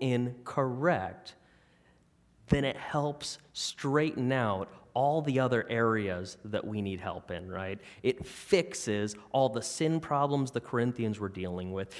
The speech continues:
It fixes all the false teaching that they had permeated within that church. So getting the gospel right's important. So that's where we're, where we're going today. And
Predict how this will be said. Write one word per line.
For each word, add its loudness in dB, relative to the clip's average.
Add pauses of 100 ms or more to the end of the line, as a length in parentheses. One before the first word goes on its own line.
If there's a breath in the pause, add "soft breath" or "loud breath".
(120 loud breath)
It 2
fixes 0
all 2
the -6
false 0
teaching -2
that -2
they 2
had -2 (260 loud breath)
permeated 2
within 0
that -4
church. -10 (100)
So -2
getting 4
the 6
gospel 4
right's 2
important. -2
So 0
that's -2
where 2
we're, 2 (140)
where 6
we're 2
going 2 (220 loud breath)
today. 2
And 2